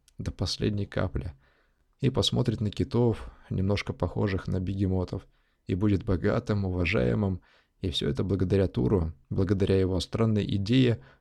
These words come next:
покататься по океану, как по озеру Чад. Тур, кстати сказать, всячески оберегал его восторженное состояние, стремился к тому, чтобы африканец чувствовал себя раскованно,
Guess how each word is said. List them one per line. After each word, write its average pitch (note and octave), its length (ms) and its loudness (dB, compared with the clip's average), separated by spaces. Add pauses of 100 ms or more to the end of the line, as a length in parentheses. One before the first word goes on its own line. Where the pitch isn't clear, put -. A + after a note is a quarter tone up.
покататься - 560 0
по F#2 220 0
океану, G#2+ 500 2
как - 200 -4
по G#2+ 100 -2
озеру F#2+ 340 2
Чад. - 340 -4 (1200)
Тур, A2+ 180 2
кстати F#2+ 300 -2
сказать, G2 440 0 (380)
всячески - 480 0
оберегал G2+ 480 4
его F#2+ 240 4
восторженное F#2 640 0
состояние, G#2 640 2
стремился F#2 460 -4
к - 60 -10
тому, G2 240 0
чтобы F#2 260 -4
африканец G#2 520 -2
чувствовал G#2+ 420 -4
себя G2 340 0
раскованно, G2 680 -2